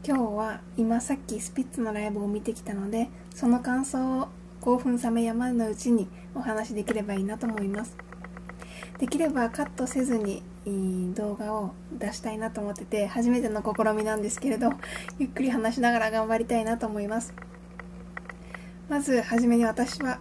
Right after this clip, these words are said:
スピッツの十年来のファンです。そして普段は海外、ギリシャに住んでいるので、ライブに久しく行けてなかったんですけれど、正確には二千十六年の岐阜で、えー、ジャンボーレ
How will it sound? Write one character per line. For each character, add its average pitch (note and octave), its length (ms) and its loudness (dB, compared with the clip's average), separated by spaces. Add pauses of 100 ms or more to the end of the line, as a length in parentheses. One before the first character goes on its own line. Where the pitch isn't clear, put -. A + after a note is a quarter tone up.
ス - 140 -10
ピ - 80 -2
ッ C#4+ 160 -4
ツ G#3 160 -4
の G#3 340 -2 (340)
十 B3 220 4
年 D#4 300 4
来 A#3 180 0
の F#3+ 200 -2 (240)
フ - 120 -8
ァ G#3+ 60 -2
ン G#3 80 -2
で F#3+ 140 -4
す。 - 120 -12 (680)
そ C#4 120 -2
し - 160 -12
て D#4 300 2
普 D4 100 0
段 C#4 180 2
は A3+ 100 2
海 A#3+ 280 0
外、 G3 360 -4
ギ A#3 140 -2
リ A#3+ 80 2
シ A#3+ 80 -6
ャ - 20 -4
に A3 120 -6
住 A3+ 180 -6
ん - 20 -6
で G#3 120 -2
い G#3 40 -4
る G#3+ 60 -6
の G#3 140 -6
で、 A#3 240 2 (320)
ラ C4+ 140 4
イ B3+ 40 4
ブ A3+ 140 4
に G3 180 2
久 - 180 -2
し - 120 -2
く A#3+ 100 2
行 A3 80 0
け A3+ 80 0
て A3+ 100 -2
な A#3 140 0
か A#3 80 -2
っ G#3 100 -4
た G3+ 120 -8
ん - 20 -4
で F#3+ 160 -4
す - 80 -10
け - 100 -10
れ G3 120 -6
ど、 A3 200 -2 (880)
正 C4 200 0
確 C#4 240 0
に C4+ 100 2
は G3 320 0
二 A#3 140 0
千 C4+ 280 4
十 A#3 200 8
六 A#3+ 220 6
年 A3+ 220 0
の F#3+ 180 -2
岐 G3+ 180 -4
阜 B3+ 200 -2
で、 B3+ 260 2 (340)
え G3 220 -2
ー、 - 20 -4
ジ F#3+ 100 -2
ャ A#3 80 4
ン B3 160 2
ボ B3+ 220 4
ー - 20 4
レ F#3+ 260 -6